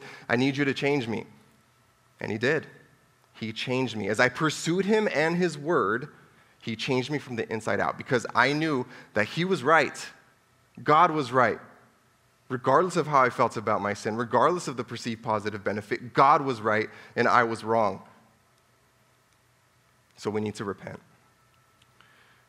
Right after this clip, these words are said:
And that was John the Baptist's message. He said, "Repent, because the king was coming,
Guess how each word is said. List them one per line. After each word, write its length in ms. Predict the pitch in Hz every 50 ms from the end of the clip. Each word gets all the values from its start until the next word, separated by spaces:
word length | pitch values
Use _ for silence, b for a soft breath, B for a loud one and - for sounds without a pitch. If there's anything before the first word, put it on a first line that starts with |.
| _
And 120 | - 120 131
that 140 | 135 135 135
was 120 | 147 123
John 220 | 110 143 139 139
the 60 | 131 113
Baptist's 400 | 123 120 117 - - 110 - 107
message. 500 | 104 104 - - 98 - - - - - _ _ _ _ _ _ _ _ _ _ _
He 100 | - 117
said, 300 | - - 120 113 98 104
"Repent, 400 | 110 104 - - 127 107 98 - - - - _ _ _ _ _ _ _ _ _ _ _ _ _
because 220 | - 110 - 110 98
the 60 | 110
king 240 | - - 143 135 131
was 100 | 127 -
coming, 420 | - - 135 123 120 101 - -